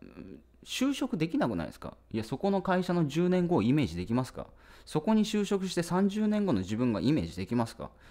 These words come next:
イメージするから、イメージできたら会社に就職するんですかって、これ就職もそうですよね。<laughs> イメージできないからやらないとかね。できないとか。何も関係ないですよね。<laughs> じゃあ、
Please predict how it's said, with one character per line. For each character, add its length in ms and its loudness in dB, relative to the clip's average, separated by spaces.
イ 120 4
メ 140 2
ー 40 4
ジ 100 0
す 160 -4
る 80 2
か 120 0
ら、 40 -6
イ 140 0
メ 120 2
ー 40 0
ジ 100 -4
で 80 2
き 80 -6
た 100 0
ら 140 0
会 160 -2
社 120 -2
に 60 -2
就 140 -2
職 180 -4
す 100 -4
る 80 0
ん 20 0
で 100 -2
す 60 -12
か 80 -8
っ 20 -8
て、 120 -6
こ 60 -2
れ 40 -2
就 280 -2
職 320 -2
も 140 0
そ 140 -4
う 20 -6
で 60 -8
す 80 -14
よ 60 -12
ね。 80 -12
<laughs> 300 -16
イ 200 6
メ 220 6
ー 60 2
ジ 120 -8
で 120 4
き 140 0
な 120 4
い 80 2
か 180 2
ら 240 -2
や 140 2
ら 120 -2
な 140 -4
い 60 -8
と 100 -14
か 80 -12
ね。 140 -12
で 100 0
き 160 2
な 120 2
い 60 -6
と 100 -14
か。 160 -20
何 440 4
も 80 6
関 220 2
係 100 0
な 60 0
い 40 0
で 60 -6
す 40 -14
よ 40 -14
ね。 140 -12
<laughs> 340 -16
じ 200 0
ゃ 220 4
あ、 120 -4